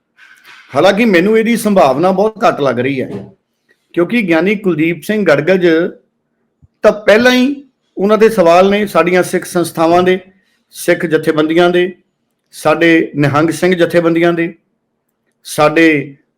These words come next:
ਚੀਫ ਖਾਲਸਾ ਦੀਵਾਨ ਹੋਣ ਜਾਂ ਵੱਖ-ਵੱਖ ਗੁਰਦੁਆਰਾ ਕਮੇਟੀਆਂ ਹੋਣ, ਭਾਵੇਂ ਦਿੱਲੀ ਦੀ ਗੁਰਦੁਆਰਾ ਕਮੇਟੀ ਹੋਵੇ, ਪਟਨਾ ਸਾਹਿਬ ਦੀ ਮੈਨੇਜਮੈਂਟ ਹੋਵੇ ਜਾਂ ਜਥੇਦਾਰ ਸਾਹਿਬ ਹੋਣ,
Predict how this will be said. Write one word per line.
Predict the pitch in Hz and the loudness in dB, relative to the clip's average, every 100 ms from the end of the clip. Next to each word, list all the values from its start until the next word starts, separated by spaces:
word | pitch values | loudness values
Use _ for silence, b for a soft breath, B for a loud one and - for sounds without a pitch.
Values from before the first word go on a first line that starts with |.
| _ _ _ | _ _ _
ਚੀਫ | 165 165 139 | -6 -6 -2
ਖਾਲਸਾ | 151 156 151 165 | 0 0 0 0
ਦੀਵਾਨ | 151 143 151 165 | 2 2 2 2
ਹੋਣ | 175 180 208 _ _ _ _ _ _ _ _ _ _ _ _ - | 2 0 -6 _ _ _ _ _ _ _ _ _ _ _ _ -4
ਜਾਂ | 139 156 151 143 - | 2 4 2 0 -2
ਵੱਖ-ਵੱਖ | 123 147 151 160 156 160 | 0 0 0 0 0 0
ਗੁਰਦੁਆਰਾ | 156 123 139 135 151 151 | -2 -2 -4 0 2 2
ਕਮੇਟੀਆਂ | 156 143 143 143 165 | 0 0 0 0 0
ਹੋਣ, | 160 170 175 175 _ _ _ | 2 0 0 -6 _ _ _
ਭਾਵੇਂ | 156 147 156 | 0 0 0
ਦਿੱਲੀ | 135 143 165 | -2 -4 -2
ਦੀ | 170 | -2
ਗੁਰਦੁਆਰਾ | 156 160 156 160 | -2 -2 0 0
ਕਮੇਟੀ | 151 160 156 165 | 0 -2 -2 -4
ਹੋਵੇ, | 160 160 160 b b _ _ | -2 -2 -4 b b _ _
ਪਟਨਾ | 165 151 165 165 | 0 2 2 4
ਸਾਹਿਬ | 165 175 175 | 4 4 2
ਦੀ | 180 | 0
ਮੈਨੇਜਮੈਂਟ | 160 165 165 160 | 2 2 2 2
ਹੋਵੇ | 143 151 160 | 0 0 2
ਜਾਂ | 160 156 | 2 -2
ਜਥੇਦਾਰ | 127 135 147 160 156 | -2 -4 0 0 2
ਸਾਹਿਬ | 160 165 | 2 2
ਹੋਣ, | 151 165 | 2 -2